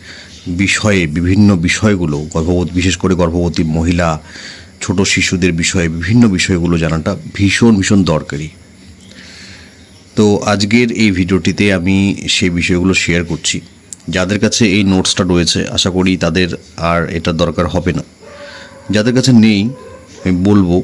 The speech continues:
যে তোমরা ইমিডিয়েটলি নোটগুলো পারচেজ করো। আহ, প্রায় দুশোটির বেশি পেজ রয়েছে, যেখানে তোমরা আইসিডিএস ইন্টারভিউয়ের জন্য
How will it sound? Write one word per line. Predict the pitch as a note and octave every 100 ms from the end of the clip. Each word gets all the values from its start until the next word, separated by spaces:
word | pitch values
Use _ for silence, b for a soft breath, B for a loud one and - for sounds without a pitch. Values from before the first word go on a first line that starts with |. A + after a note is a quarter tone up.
| -
যে | E2+
তোমরা | D#2+ F2 F2+ F#2 F2+
ইমিডিয়েটলি | F2+ F#2+ F#2+ G2 G2 G#2
নোটগুলো | F#2 E2 F#2 F#2
পারচেজ | - D#2+ - G2+
করো। | - F2 E2+
আহ, | A#2 - - - - D#2+ D#2+ D#2 D2+ D2+ - -
প্রায় | - F#2 F#2
দুশোটির | F2 G2+ - A2+ A#2 A2
বেশি | F#2 - G2+
পেজ | - A2 A2+
রয়েছে, | F2+ E2+ D#2+ - - - B B B B B E2+
যেখানে | F#2+ A2 A#2+ A#2 A#2+ A#2+ A2+ -
তোমরা | F#2+ F#2 E2 -
আইসিডিএস | F#2 F#2 - G2 G#2+ F#2
ইন্টারভিউয়ের | F#2+ F#2+ F#2 F2+ F#2
জন্য | E2 D2+ D#2